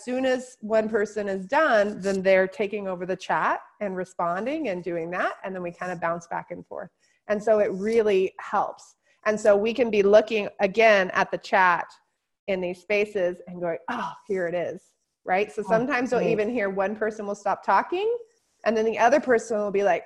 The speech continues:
Speaker 1: "Oh yeah, this person's saying this," 'cause they can read it off. And we know when we're supposed to look. So there's pieces that we can build in.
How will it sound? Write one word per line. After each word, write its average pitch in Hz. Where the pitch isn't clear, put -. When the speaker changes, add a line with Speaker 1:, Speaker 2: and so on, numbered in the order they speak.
Speaker 1:
"Oh 240
yeah, 220
this 285
person's 220
saying 196
this," 302
'cause 208
they 185
can 185
read 180
it 170
off. -
And 202
we 208
know 185
when 196
we're 175
supposed 165
to -
look. -
So 185
there's 220
pieces 294
that 208
we 208
can 190
build 196
in. 233